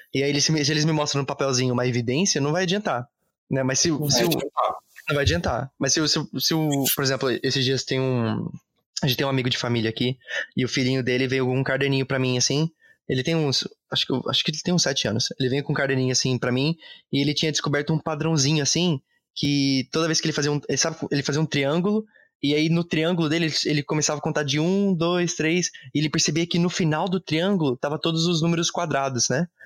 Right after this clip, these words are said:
Speaker 1: Que era um,
Speaker 2: Hum.
Speaker 1: quatro, nove. E ele falou assim, "Olha que legal esse negócio que eu fiz." E eu, "Putz, você é um gênio da matemática, você,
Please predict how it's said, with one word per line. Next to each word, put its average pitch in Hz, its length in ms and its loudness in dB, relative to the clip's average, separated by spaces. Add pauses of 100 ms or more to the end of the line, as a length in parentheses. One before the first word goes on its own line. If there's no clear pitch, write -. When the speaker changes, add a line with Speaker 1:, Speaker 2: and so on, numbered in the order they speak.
(180)
Speaker 1:
Que 143 60 0
era 127 120 0
um, 147 200 2
Speaker 2:
Hum. 123 120 0
Speaker 1:
quatro, 139 420 0
nove. 143 280 0 (400)
E 147 60 0
ele 147 100 0
falou 170 100 0
assim, 160 120 0
"Olha 208 140 0
que 208 120 0
legal 147 320 2
esse 131 160 0
negócio 131 160 0
que 147 40 -2
eu 131 40 -4 (120)
fiz." 117 60 -2
E 123 80 2
eu, 208 160 0 (260)
"Putz, 302 360 0
você 190 260 0
é 196 80 0
um 294 220 0
gênio 240 500 2
da 220 100 0
matemática, 180 720 -2
você, 175 480 0